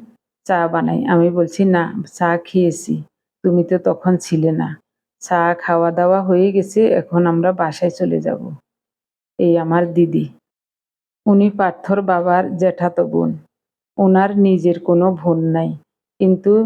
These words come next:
জ্যাঠাতো বোন আর কাকাতো ভাই, এরা একেবারে আপন ভাই বোনের মতো সারা জীবন চলাফেরা করেছে। আমাদের ভাগ্নির নাম রিনা।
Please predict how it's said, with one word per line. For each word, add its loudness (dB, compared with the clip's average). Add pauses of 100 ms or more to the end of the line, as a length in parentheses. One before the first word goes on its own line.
(240)
জ্যাঠাতো 0
বোন 2 (480)
আর 2
কাকাতো -2
ভাই, -2 (560)
এরা 2
একেবারে 0
আপন -2 (100)
ভাই 0
বোনের 2
মতো 2
সারা 0
জীবন 0
চলাফেরা -2
করেছে। -6 (180)
আমাদের 2
ভাগ্নির 0
নাম 4
রিনা। 0